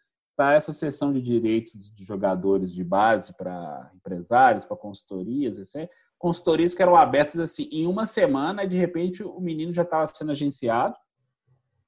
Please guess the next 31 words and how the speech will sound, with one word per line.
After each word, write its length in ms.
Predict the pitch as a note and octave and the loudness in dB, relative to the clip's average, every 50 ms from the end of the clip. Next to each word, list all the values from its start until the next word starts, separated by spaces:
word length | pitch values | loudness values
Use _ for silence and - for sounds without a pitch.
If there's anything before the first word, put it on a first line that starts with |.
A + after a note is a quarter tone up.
| _ _ _ _ | _ _ _ _
né? 360 | - G#2+ B2 C#3+ F#3 B3+ - _ _ _ _ _ _ _ _ _ _ _ | -4 -2 0 0 0 -2 -4 _ _ _ _ _ _ _ _ _ _ _
Aí 200 | - C3+ D3+ D#3+ | 4 6 6 6
o 80 | E3 | 4
Cruzeiro, 420 | E3 F#3 F3+ D3+ D3+ D#3 E3+ F3 E3+ | 2 0 -2 0 2 2 2 2 2
assim, 180 | D#3 - D#3+ | 0 -2 -4
pegava 360 | D3 - D#3+ D3 E3 E3+ F3+ G3+ | 0 0 2 4 6 4 4 4
empre-, 500 | F#3 - F#3 E3+ D#3+ D#3+ C#3 - C3 B2+ | 0 2 4 4 4 4 0 -4 -6 -6
dinheiro 240 | A#2+ C#3+ D3 D3+ | -2 0 0 0
emprestado 500 | D3 - D3+ C3 - A#2+ E3 D3+ C#3+ C#3+ | 0 0 -2 -2 2 4 4 4 4 2
com 80 | - C#3 | -2 -12
esses 320 | B2+ C3 B2 B2 B2+ A#2+ | -12 -12 -12 -14 -16 -16
caras, 400 | - - A#2 B2+ D3 F#3 A#3 G3 | -4 0 2 4 4 4 2 -2
com 80 | - C#3 | -8 -12
esses 140 | C3 C3 B2 | -14 -10 -10
empresários 540 | B2 B2 - A#2+ A2 G#2+ - A#2 A#2+ A#2 - | -10 -6 -4 -4 -2 0 0 0 -2 -2 -4
que 80 | F3 | -4
não 180 | G3 A#3+ B3+ G#3 | -4 -4 0 2
eram 180 | F#3 F#3 F#3 | 4 6 6
agentes, 460 | E3+ C#3+ A#2 C3 C3 C3 C3 - - - - | 6 4 2 0 -4 -4 -6 -10 -18 -14 -10
eh, 80 | A#2 | -8
registrados 720 | A2+ A#2+ A2+ G#2+ A2 A#2 A2 G#2 A2+ A2+ - - A2+ A2+ A2+ | -6 -4 -4 -4 -4 -6 -8 -8 -12 -14 -8 -2 -2 0 0
na 80 | A#2 A2+ | -2 -4
C 140 | - B2 A2 | -4 -4 -4
B 100 | A2 G#2 | -2 0
F. 360 | G#2 A2 A#2 C#3 G3+ A#3 - - - - _ _ _ _ _ _ _ _ _ _ _ _ | 0 2 2 2 0 -2 -4 -14 -20 -20 _ _ _ _ _ _ _ _ _ _ _ _
Aí 140 | - C3+ C#3+ | 0 0 2
esse 220 | D#3+ E3 - F3 F3 | 0 0 -2 -4 -4
dinheiro, 580 | F3 E3+ D#3+ D#3 D#3+ E3+ F3+ F#3 F3+ F3+ - - _ - | -2 -4 -2 0 2 2 2 2 0 -2 -4 -12 _ -4
aí 300 | - A2+ C#3+ D3+ D#3+ E3+ | 0 0 0 2 2 2
o 40 | F3 | 0
cara 360 | F3 F3 E3 D#3+ E3 E3 E3 | 2 2 2 2 2 -2 -4